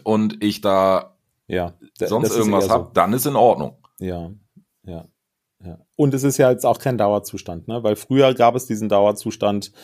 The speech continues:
Speaker 2: bis abends um zehn, elf, zwölf im Büro sitzen. Das hatte ich eine Zeit lang, äh, beinahe täglich.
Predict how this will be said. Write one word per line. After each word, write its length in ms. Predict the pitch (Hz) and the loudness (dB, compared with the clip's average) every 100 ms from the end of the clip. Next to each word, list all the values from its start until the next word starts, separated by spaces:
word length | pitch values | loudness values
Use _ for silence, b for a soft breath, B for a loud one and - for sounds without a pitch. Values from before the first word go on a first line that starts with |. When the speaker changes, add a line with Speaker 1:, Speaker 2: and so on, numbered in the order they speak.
| B B | B B
Speaker 2:
bis 180 | 107 95 | -4 0
abends 340 | 85 95 107 107 | 2 2 2 -2
um 140 | 98 | -4
zehn, 340 | - 110 107 | 0 2 2
elf, 240 | 104 101 - | 2 -2 -2
zwölf 320 | - 101 98 | 0 0 2
im 120 | 110 | -2
Büro 300 | 92 90 104 | -2 -2 0
sitzen. 500 | 107 110 - 107 104 B B B | 0 0 -2 -4 -4 B B B
Das 200 | 95 92 | -6 0
hatte 180 | 101 107 | 0 -2
ich 120 | 98 | -4
eine 120 | 104 | -4
Zeit 380 | 87 92 92 98 | 0 2 2 4
lang, 400 | 101 101 101 95 | 2 2 0 -2
äh, 320 | 92 95 90 85 | -2 0 0 2
beinahe 360 | 90 92 85 | 0 0 -2
täglich. 540 | - 90 87 87 - | -2 -4 -4 -10 -16